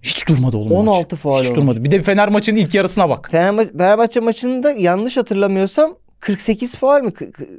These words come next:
Speaker 1: İlk yarıda biz onu kulağımıza damlattık.
Speaker 2: Ha.
Speaker 1: Hiç kalkmadık yerden. Kadıköy'e geldiğimiz için.
Speaker 2: Kadıköy'e geldiğiniz için.
Speaker 1: Ama bu yani bu, burada
Speaker 2: Liverpool,
Speaker 1: taban vardı.
Speaker 2: Liverpool beklediğimden çok iyiydi.
Speaker 1: Evet.
Speaker 2: Çok eksiğine rağmen.
Speaker 1: Ben
Speaker 2: Kuyen Şahlarla falan <laughs> oynayan için.
Speaker 1: City çok rahat
Speaker 2: Kuyen
Speaker 1: kazanır
Speaker 2: Şah
Speaker 1: diye
Speaker 2: altın
Speaker 1: düşünüyordum.
Speaker 2: taş.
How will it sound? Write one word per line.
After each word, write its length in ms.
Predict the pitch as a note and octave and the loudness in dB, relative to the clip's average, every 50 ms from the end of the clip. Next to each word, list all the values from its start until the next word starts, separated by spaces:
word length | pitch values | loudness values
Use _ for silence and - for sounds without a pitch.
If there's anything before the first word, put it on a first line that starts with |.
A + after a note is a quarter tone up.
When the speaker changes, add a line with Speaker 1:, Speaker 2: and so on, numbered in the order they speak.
| - - - | -20 -8 -2
Speaker 1:
İlk 260 | - A#3 C4 B3 - | 0 0 0 0 0
yarıda 260 | D4 D4+ D4 C#4+ E4+ E4+ | 0 0 2 2 2 2
biz 160 | C4+ - D4 | 2 0 2
onu 160 | C#4+ D4+ C#4+ | 0 0 0
kulağımıza 480 | - - A#3+ A#3 A#3 A3+ A3+ A#3+ A3 F3+ | 0 0 2 2 4 2 2 2 2 2
damlattık. 580 | D#3 C#3 B2 G2+ - - - - - - - - | 0 0 -2 -4 -6 -10 -18 -20 -20 -20 -10 -6
Speaker 2:
Ha. 360 | D3+ D3+ C#3+ C#3 C3 B2 B2 - _ _ _ _ _ | -4 -2 -2 -2 -4 -6 -8 -12 _ _ _ _ _
Speaker 1:
Hiç 240 | - A#3+ A#3 - - | -4 -2 -2 -2 -2
kalkmadık 440 | - F3+ D3 D#3+ B2 A2 - - - | -2 -2 -2 -2 -4 -6 -6 -4 -4
yerden. 300 | G#2+ G2+ F#2+ - F2+ - - _ _ | -4 -4 -4 -6 -10 -14 -14 _ _
Kadıköy'e 400 | - E3+ D#3 F3 C#3 G3 F3+ F3 D#3 | -2 -2 0 0 0 0 2 2 2
geldiğimiz 460 | D#3 D#3 D#3+ D#3+ E3+ F#3+ C#4+ E4+ D4 | 2 0 0 0 -2 -2 -2 -4 -6
için. 160 | - - - - - - | -8 -14 -16 -18 -20 -14
Speaker 2:
Kadıköy'e 600 | - D3 D3+ D3+ - - D#3 D#3+ E3 E3+ - - | -14 -14 -14 -10 -6 -4 -2 0 0 0 -2 -2
geldiğiniz 460 | D3 D3+ D#3 D#3 D3+ E3+ G3 G3 G3 - | 0 0 0 0 0 -4 -6 -6 -4 -4
için. 340 | - - - - C3+ D3+ | -4 -4 -2 0 2 4
Speaker 1:
Ama 240 | F3 G#3 C4+ C#4+ G3 | 4 4 4 4 4
bu 60 | F3 | 2
yani 200 | F3+ E3+ D#3 C#3 C3+ | 2 2 2 0 0
bu, 300 | D#3 F#3 G#3+ G#3 D3+ D#3 G3+ | 2 2 2 2 0 2 2
burada 260 | B3 A3+ D#3 - G3+ C#4+ F#4+ - - C#3+ | 2 2 2 2 0 0 0 -4 -4 -2
Speaker 2:
Liverpool, 160 | D#3+ - A#3 | 0 2 2
Speaker 1:
taban 220 | B3+ B3+ A#3+ G3+ | 2 2 2 2
vardı. 240 | D#3 B2 A2 C3+ C#3+ | 0 0 -2 0 0
Speaker 2:
Liverpool 380 | E3 F#3 G#3+ A3+ A3 - B3 F#3+ | 0 2 2 0 0 -4 -2 0
beklediğimden 520 | G#3+ G#3+ A#3+ A#3 A3 A3 A#3 A#3 A#3 A#3 | 0 0 0 0 0 0 0 0 0 0
çok 300 | A3 - C4 A#3+ - - | -2 -2 -4 -6 -6 -4
iyiydi. 360 | G3+ E3 C#3+ C3+ F3 A3+ - - - - | -4 -4 -2 -2 -4 -6 -6 -10 -4 0
Speaker 1:
Evet. 220 | C#3 C#3+ C3+ C3+ | 0 2 2 2
Speaker 2:
Çok 140 | D3+ G3 E3 | 0 0 0
eksiğine 480 | F#3 D#3+ C#3 - - E3 D#3+ E3 E3 D#3 | -2 -2 -2 -4 -4 -2 0 0 2 2
rağmen. 360 | D3+ C3+ C3 C3+ D3+ G3+ - - | 2 2 2 0 0 -2 -2 0
Speaker 1:
Ben 280 | E3 F#3+ A#3+ C4+ A#3+ - - _ | 0 2 2 0 -2 -6 -10 _
Speaker 2:
Kuyen 320 | - G3 F#3+ F#3+ F#3+ F#3+ F#3+ | -2 0 2 2 2 0 0
Şahlarla 560 | - G#3+ F#3+ F3+ F#3+ G3+ G3+ G3 G3 G3 F#3+ | 0 0 -2 0 2 4 4 4 4 2 0
falan 360 | F3+ G3 F#3+ G3 G3+ G3 G#3+ | 0 0 2 4 4 4 4
<laughs> 0 | |
oynayan 440 | B3 B3+ A3+ - - D4+ D4+ B3+ A#3+ | 4 4 2 2 0 0 2 2 0
için. 260 | G#3 - - G#3+ G3+ | -2 -2 -2 -2 0
Speaker 1:
City 200 | - F#3+ - B3 | 0 0 0 0
çok 280 | G#3+ - B3 B3 G3+ G#3 | -2 0 -2 -2 0 2
rahat 180 | F3 D#3 - - | 0 0 0 0
Speaker 2:
Kuyen 140 | E3+ E3+ F3 | 0 2 2
Speaker 1:
kazanır 200 | C3+ C#3+ C#3 C3+ | 2 2 2 2
Speaker 2:
Şah 100 | F#3+ F3+ | 2 2
Speaker 1:
diye 80 | - C#3+ | 2 2
Speaker 2:
altın 40 | C#3 | 0
Speaker 1:
düşünüyordum. 500 | C3 F3+ F3+ D#3+ C#3+ C3 B2+ C#3 G3+ D4 | 0 0 0 2 2 2 2 2 0 0
Speaker 2:
taş. 80 | - | 0